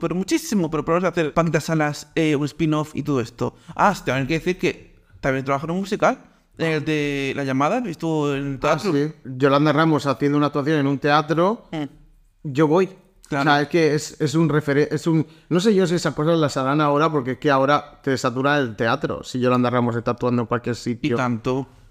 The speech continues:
Speaker 2: Bueno, ¿tú quieres decir algo más sobre la gran Yolanda Ramos?
Speaker 1: Pues que la quiero un montón, que me parece la tía chulísima y que nunca perderá la gracia. Es, es una persona que, hay muchas actrices, muchos actores que con el tiempo dices tú, "Uf,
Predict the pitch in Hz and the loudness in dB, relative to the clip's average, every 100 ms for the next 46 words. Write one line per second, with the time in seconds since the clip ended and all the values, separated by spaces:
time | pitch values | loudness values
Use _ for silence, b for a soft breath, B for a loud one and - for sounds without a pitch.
0 | _ - 104 - - _ _ _ - 185 | _ -6 -6 -6 -12 _ _ _ 0 2
1 | 175 131 143 127 131 127 131 127 123 135 | 2 2 0 0 0 0 -2 -2 -4 2
2 | 190 160 139 123 - 131 131 131 123 117 | 4 4 2 -2 -6 -2 0 2 0 0
3 | 123 139 208 208 - 151 131 139 117 120 | -2 -2 -6 -10 -4 -4 -2 -4 -4 -4
4 | 120 120 127 127 175 190 147 131 131 165 | -4 -4 -6 -4 -2 0 -2 -4 -4 -2
5 | 131 - 160 - 127 143 160 165 - 147 | -2 -2 -6 -2 -4 -2 0 0 -2 -2
6 | 139 - - 160 180 202 170 180 170 165 | -2 -2 -4 -4 -2 -2 -2 -4 -4 -6
7 | - 135 - - 151 196 190 170 196 165 | -4 -6 -6 -8 -6 -4 -2 -2 0 0
8 | 139 b b b b 180 208 220 196 - | -2 b b b b 2 2 0 -4 -2
9 | 196 196 180 180 170 170 180 165 - 139 | -2 -2 -4 -2 -2 0 -2 -2 -2 -6
10 | - 143 139 135 170 170 143 117 135 - | -4 -4 -4 -2 -2 -2 -4 -2 -4 -4
11 | 143 - | -8 -12